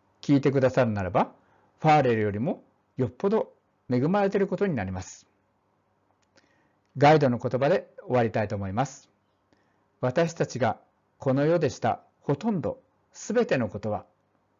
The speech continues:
この世界が終われば忘れられるでしょう。しかし、福音を人々に述べ伝えたことは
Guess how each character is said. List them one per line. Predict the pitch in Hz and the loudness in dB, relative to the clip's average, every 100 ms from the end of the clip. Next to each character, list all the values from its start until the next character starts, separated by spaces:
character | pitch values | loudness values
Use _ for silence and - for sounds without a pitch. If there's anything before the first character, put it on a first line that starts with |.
| _ _ _ _ | _ _ _ _
こ | - 139 | -4 -2
の | 160 | 0
世 | 180 | 0
界 | - 147 123 | 2 2 2
が | 113 | 2
終 | 117 | 2
わ | |
れ | 135 | 2
ば | 117 135 - _ _ _ - | 2 0 -2 _ _ _ -6
忘 | 113 156 | -4 -2
れ | 165 | 0
ら | 185 185 | 2 0
れ | 190 | 0
る | 175 | 0
で | 165 | -2
し | - | -2
ょ | 95 - _ _ _ _ _ _ _ _ _ _ _ | -6 -8 _ _ _ _ _ _ _ _ _ _ _
う。 | |
し | - | -8
か | - | -6
し、 | 117 123 - - _ _ _ _ | -6 -6 -8 -10 _ _ _ _
福 | - 160 | -6 0
音 | 147 139 143 | 2 2 -2
を | 262 - _ - | -6 -10 _ -6
人 | 202 | 0
々 | 190 165 120 | 0 2 0
に | 110 | 2
述 | 117 156 - | 2 0 0
べ | 208 | 0
伝 | 170 | 0
え | |
た | 113 | -2
こ | 107 | -8
と | 107 | -6
は | 98 | -6